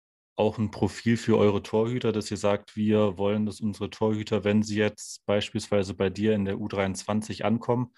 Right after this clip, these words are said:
äh, dass wir die auf dem Weg von der U dreizehn, U vierzehn hin bis zur U dreiundzwanzig oder bis zum Profikader, dass die die bestimmten Sachen können müssen, äh,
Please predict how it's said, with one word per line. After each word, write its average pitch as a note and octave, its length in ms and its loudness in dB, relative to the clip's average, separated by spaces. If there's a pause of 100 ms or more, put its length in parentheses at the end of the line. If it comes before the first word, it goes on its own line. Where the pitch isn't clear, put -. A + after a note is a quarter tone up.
(440)
äh, G#2 260 4
dass G#2 240 -4
wir G#2+ 100 0
die G#2+ 240 2
auf A2 340 0
dem G2+ 240 0
Weg G#2 280 0
von G#2 320 0
der G2+ 600 0
U G2 80 -8
dreizehn, G#2 500 0
U G#2+ 80 -2
vierzehn A2+ 500 -4
hin G#2 300 0
bis - 160 -8
zur G#2+ 180 -4
U G#2+ 100 -4
dreiundzwanzig G#2 680 0
oder G2+ 140 0
bis G#2 180 -8
zum G#2+ 160 0
Profikader, G#2+ 720 0
dass G2+ 180 -2
die G2+ 300 -4
die G#2+ 220 -2
bestimmten G#2+ 560 -2
Sachen G2+ 360 -2
können A2 300 0
müssen, B2 420 -4 (680)
äh, G#2 640 2